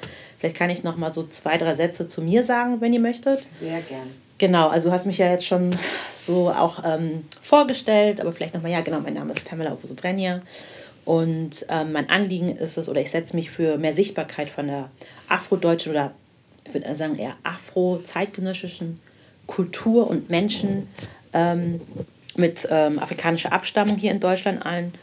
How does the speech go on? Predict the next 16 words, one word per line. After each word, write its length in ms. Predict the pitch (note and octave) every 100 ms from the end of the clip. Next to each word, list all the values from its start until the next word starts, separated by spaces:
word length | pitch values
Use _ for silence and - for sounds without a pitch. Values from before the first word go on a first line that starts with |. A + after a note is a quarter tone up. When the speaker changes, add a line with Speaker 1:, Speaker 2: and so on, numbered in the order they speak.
| - - - - -
Speaker 1:
Ähm, 420 | E3+ E3 E3 D3+ D3+
genau, 280 | C#3+ C3 -
ich 140 | -
bin 300 | E3 D3+ D3+
Musikberaterin, 1000 | D#3+ E3 D#3+ C#3+ D3+ D3 C#3 C#3 C#3+ C#3 - - -
momentan, 580 | C#3+ C3+ - C3+ C3+ -
äh, 340 | C3+ C3+ C3+
Kuratorin 640 | - - C#3 C#3 C#3+ C#3 C#3 - - -
vom 120 | D3
Popkulturfestival, 920 | C4 C4+ - A3+ - G#3 G3 F#3 F3
aber 140 | D3+ -
alles 160 | D#3+
auch 120 | - -
auf 60 |
freiberuflicher 840 | - G3 G#3 E3+ - E3 E3+ - E3
Basis. 460 | C#3+ C#3 C#3+ C#3+